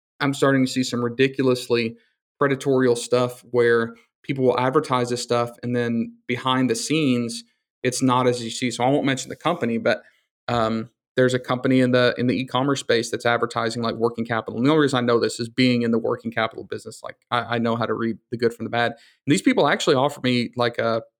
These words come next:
partnership or position. They wanted me to work with them. And after, like, an hour, they still couldn't explain how their business worked. But essentially what they would do is they would advertise, "We can, you know, give you up to a million dollars in working capital to fund your business." But then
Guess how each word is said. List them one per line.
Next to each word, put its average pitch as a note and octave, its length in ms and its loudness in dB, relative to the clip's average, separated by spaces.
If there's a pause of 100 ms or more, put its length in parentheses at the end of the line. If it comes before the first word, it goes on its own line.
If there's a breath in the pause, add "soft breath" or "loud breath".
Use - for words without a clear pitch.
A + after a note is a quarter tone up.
(160)
partnership A#2 480 0
or A2+ 60 -2
position. A#2 380 -2
They A2 60 -2
wanted A2+ 120 -2
me A2 80 -4
to A2 60 -4
work A#2 200 0
with A#2+ 120 -2
them. A2+ 180 0 (340 soft breath)
And C3 60 2
after, C3+ 140 0
like, C3+ 100 2
an C#3 80 0
hour, D3+ 300 4
they B2 80 2
still - 180 2
couldn't - 160 -2
explain A#2+ 320 -2
how B2 80 -2
their A#2 100 0
business - 360 -8
worked. D#3 300 0 (380)
But C3+ 120 2
essentially D3 600 2 (460)
what B2+ 380 2
they C3+ 100 4
would B2+ 140 4
do D3+ 120 6
is C3+ 100 4
they C3 60 6
would B2 80 4
advertise, B2+ 720 0 (360)
"We D3 180 4
can, C3 720 2 (140)
you C3 100 0
know, B2 120 2
give B2+ 240 -2
you C3 240 4
up B2 120 2
to B2 100 -4
a - 20 0
million B2 280 2
dollars A#2+ 260 2
in A#2+ 60 -2
working A#2+ 260 0
capital A#2 380 -4
to - 40 -16
fund A2+ 180 -4
your - 100 -8
business." - 500 -8
But - 140 0
then A#2+ 260 0